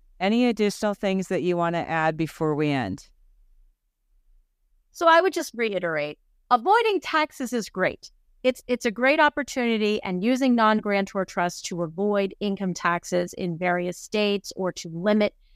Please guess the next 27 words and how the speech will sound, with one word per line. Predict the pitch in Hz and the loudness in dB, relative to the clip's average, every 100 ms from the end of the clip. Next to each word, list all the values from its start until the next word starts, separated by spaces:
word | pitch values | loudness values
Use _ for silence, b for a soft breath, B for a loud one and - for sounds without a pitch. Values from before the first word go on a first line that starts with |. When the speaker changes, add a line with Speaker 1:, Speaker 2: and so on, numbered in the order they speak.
| _ 180 | _ -2
Speaker 2:
uh, | 170 170 | -2 0
tax | 190 185 - | -2 -2 -4
exposure | 180 - - 214 196 202 | -10 -6 0 0 2 0
by | 180 175 | 0 0
making | 180 180 180 | -2 -2 -4
distributions | 180 - 180 170 180 - 180 175 - | -4 -6 -8 -6 -6 -4 -6 -6 -2
is | 214 202 | 0 0
a | |
good | 175 185 175 - | -2 0 -2 -4
strategy. | - 175 160 156 123 - - _ _ _ _ _ | -6 -2 -2 -2 -6 -14 -14 _ _ _ _ _
However, | - 254 262 269 254 240 | 0 4 6 6 2 -2
it's | 240 - | -4 -2
really | 240 277 294 | 4 6 6
important | 285 - 226 214 | 4 0 0 0
that | 202 | -2
the | 190 | -4
fiduciary | 196 190 185 - 185 180 | -4 -2 -2 0 0 0
consider | - 180 - 175 170 | -2 -4 -2 -2 -2
the | 175 | -4
objectives | 170 170 175 - 175 175 | -6 -4 -4 -4 -4 -4
of | 160 | -6
the | 170 | -10
trust | - 175 170 - - | -6 -4 -4 -8 -6
and | 196 190 | -2 0
make | 202 - | -2 -4
sure | - 240 220 190 185 | -8 -4 0 0 0
that | 180 180 | 0 -2